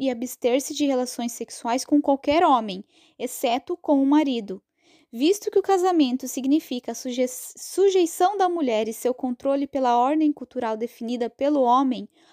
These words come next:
a virgindade a tornava uma estranha e uma ameaça potencial. Em outras palavras, para os gregos, a virgindade tornou-se um meio de expressar o que era, para os seus padrões, um paradoxo." Paradoxo. <laughs> Nossa.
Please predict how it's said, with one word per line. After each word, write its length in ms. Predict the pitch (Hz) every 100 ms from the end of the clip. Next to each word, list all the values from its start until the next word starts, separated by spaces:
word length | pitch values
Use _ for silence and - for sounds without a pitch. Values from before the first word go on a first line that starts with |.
| _
a 80 | 220
virgindade 760 | 240 262 262 262 233 214 233 269
a 80 |
tornava 580 | 269 269 254 214 202 208
uma 160 | 220 269
estranha 640 | - - 240 233 262 370 - - -
e 80 | 247
uma 120 | 262
ameaça 560 | 254 254 240 240 - 285
potencial. 960 | - 262 262 277 277 - 277 233 220 - _ - -
Em 120 | 226
outras 320 | 240 233 240
palavras, 540 | - 214 214 269 269 -
para 200 | 226 233
os 100 | 208
gregos, 520 | 220 254 285 226 -
a 80 | 233
virgindade 680 | 226 247 233 226 233 277 277
tornou-se 720 | 285 277 254 214 202 - 226
um 60 |
meio 280 | 233 220 220
de 120 | 208
expressar 720 | - - 247 247 - 247 277
o 80 | 330
que 140 | -
era, 260 | 262 233 214 _ _ _ -
para 180 | 220
os 60 | 240
seus 240 | - 262
padrões, 600 | - 233 214 233 320 - -
um 100 | 254
paradoxo." 800 | 285 311 294 269 262 - - - _ _ _ -
Paradoxo. 540 | 226 247 254 302 -
<laughs> 600 | 233 240 320 311 294 269
Nossa. 240 | 247 254